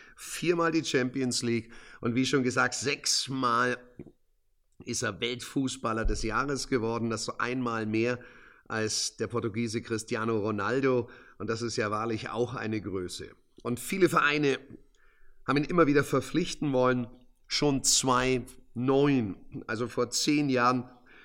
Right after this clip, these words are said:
bot Manchester City die Wahnsinnssumme damals von hundertzwölf Komma fünf Millionen Euro.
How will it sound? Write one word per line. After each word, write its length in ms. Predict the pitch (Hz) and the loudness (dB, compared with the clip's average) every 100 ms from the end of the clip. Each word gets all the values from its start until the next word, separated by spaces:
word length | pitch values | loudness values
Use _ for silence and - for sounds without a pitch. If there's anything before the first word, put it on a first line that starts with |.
| - - | -8 2
bot 260 | 131 127 | 2 2
Manchester 760 | 120 131 147 147 135 - 120 - | 0 0 0 -2 -2 -2 -2 -2
City 920 | - 139 120 - 156 135 120 - - - _ _ - | 0 0 2 4 4 4 0 -6 -20 -20 _ _ -2
die 260 | 120 120 110 | 2 2 0
Wahnsinnssumme 1200 | 101 117 120 160 127 139 131 - 135 131 127 120 - 117 | -2 0 2 0 0 0 0 0 2 4 4 2 -2 -2
damals 500 | 117 117 117 113 - | 0 0 0 -2 -2
von 280 | 117 113 110 - | -2 -2 -2 0
hundertzwölf 960 | 160 156 135 143 - - 113 120 - | 0 2 -2 -2 -6 0 0 0 -4
Komma 300 | - 107 107 | -6 -4 -4
fünf 440 | - 123 117 - 110 | -4 -4 -4 -4 -4
Millionen 560 | 107 98 95 92 92 | -2 -2 -4 -4 -6
Euro. 480 | - 78 71 55 | -8 -10 -12 -14